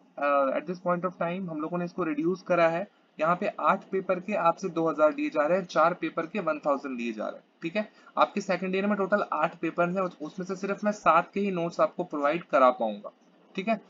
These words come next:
तो सात के notes अगर तीन सौ रुपए करके आप देखेंगे तो फिर आपको इक्कीस सौ पड़ेंगे, पर आपको वहाँ इक्कीस सौ रुपए payment नहीं करने हैं, आपको सिर्फ सत्रह सौ रुपए ही पेमेंट करने हैं। यहाँ पे आपको discount भी मिल जा रहा है,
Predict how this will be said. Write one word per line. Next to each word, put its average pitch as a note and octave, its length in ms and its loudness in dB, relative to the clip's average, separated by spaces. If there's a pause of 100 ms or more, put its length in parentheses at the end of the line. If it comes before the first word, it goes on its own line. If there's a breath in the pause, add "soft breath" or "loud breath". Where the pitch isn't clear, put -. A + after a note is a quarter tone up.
(220 loud breath)
तो E3 60 -8
सात F#3 340 4
के G#3 120 -4
notes G3 300 -2
अगर F#3+ 140 0
तीन F#3 240 -6
सौ G3 100 -4
रुपए F#3 200 -4
करके F3+ 260 -2
आप F3 100 4
देखेंगे F3 400 -4
तो E3+ 100 -4
फिर E3 160 -2
आपको D#3+ 240 0
इक्कीस F3+ 320 -6
सौ F#3+ 80 -2
पड़ेंगे, F3 440 -2 (320 soft breath)
पर D#3+ 100 6
आपको E3+ 240 6
वहाँ F3 180 0
इक्कीस F3+ 260 -4
सौ F#3 100 -2
रुपए F3 200 -2
payment D#3+ 360 -6
नहीं E3+ 240 -2
करने F3+ 260 0
हैं, F3+ 180 0
आपको D#3 300 0
सिर्फ G#3 220 -6
सत्रह D3+ 320 -2
सौ D3+ 120 -6
रुपए D3 200 -6
ही E3 100 -4
पेमेंट C3+ 420 -6
करने C3 220 -4
हैं। B2+ 200 -8 (380 loud breath)
यहाँ D#3+ 140 2
पे F3+ 120 -2
आपको E3+ 240 2
discount E3+ 500 0
भी F3+ 80 0
मिल F3 180 2
जा D#3+ 160 6
रहा D#3 120 6
है, E3+ 200 -4